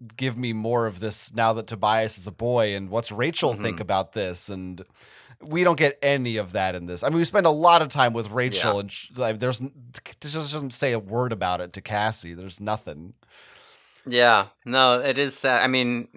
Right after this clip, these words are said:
Speaker 2: Rachel needs to talk about her feelings more, I guess. And it's a while before we get a Rachel book, and even longer before we get a Tobias book.
Speaker 1: Yeah, so that's kinda disappointing 'cause it doesn't fe-,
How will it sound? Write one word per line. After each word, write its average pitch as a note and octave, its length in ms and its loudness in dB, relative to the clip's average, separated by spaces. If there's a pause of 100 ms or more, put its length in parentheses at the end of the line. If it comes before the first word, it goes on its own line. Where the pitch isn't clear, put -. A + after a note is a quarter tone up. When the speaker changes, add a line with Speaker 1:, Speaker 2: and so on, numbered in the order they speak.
(360)
Speaker 2:
Rachel A#2 380 -4
needs A#2 300 -4
to A#2 100 -8
talk A2 300 0
about G#2 220 -2
her A2 120 -6
feelings A2 420 -6
more, F#2+ 140 -4
I F2+ 60 0
guess. - 180 -6
And D3 180 -6
it's F#3 140 -8
a C4 80 4
while A2+ 460 0
before G2+ 320 -2
we F#2 100 -6
get F#2+ 160 -2
a F#2 60 0
Rachel F2+ 380 -4
book, E2+ 260 -8 (160)
and F#2 280 -8
even B2 360 -6
longer G2 340 0
before F#2+ 320 -6
we F#2 80 -4
get F2+ 160 -4
a F2 60 -6
Tobias F2+ 520 -4
book. - 320 -14 (300)
Speaker 1:
Yeah, G#3+ 80 -2
so G#3+ 160 0
that's A3+ 240 0
kinda D3 220 0
disappointing G#2 580 -4
'cause A#2 160 -6
it A#2 80 -10
doesn't B2 300 -6 (300)
fe-, - 120 -20